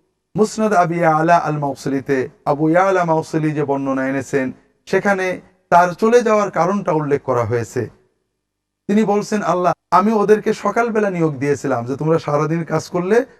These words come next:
তোমাদেরকে এক কাঠা করে ধান দেওয়া হবে।" এরপরে প্রায় যখন দুপুর হয়ে গেল,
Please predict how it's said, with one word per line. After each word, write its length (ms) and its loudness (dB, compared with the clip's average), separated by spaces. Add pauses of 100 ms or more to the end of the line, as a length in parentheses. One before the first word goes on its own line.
(140)
তোমাদেরকে 420 0
এক 300 -2
কাঠা 220 -2
করে 220 -2
ধান 280 -8
দেওয়া 180 -6
হবে।" 260 -14 (280)
এরপরে 520 4 (1800)
প্রায় 260 6
যখন 320 0
দুপুর 300 0
হয়ে 220 0
গেল, 240 -4